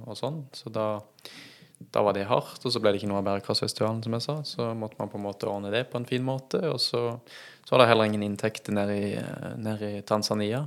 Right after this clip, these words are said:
Eh, så da, da ble det mye, eh, og treningssentrene stengte, og jeg fikk ikke trent, og, og så, så har man på en måte,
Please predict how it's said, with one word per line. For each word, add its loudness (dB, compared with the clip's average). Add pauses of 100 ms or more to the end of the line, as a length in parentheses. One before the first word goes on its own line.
(260)
Eh, -8
så -10
da, 2 (400)
da -18
ble 8
det 10
mye, 4 (160)
eh, -6
og 4
treningssentrene 2
stengte, -6
og -4
jeg -10
fikk -10
ikke -12
trent, -8
og, -10 (340)
og -10
så, -4 (400)
så -6
har -2
man -4
på -2
en -4
måte, -4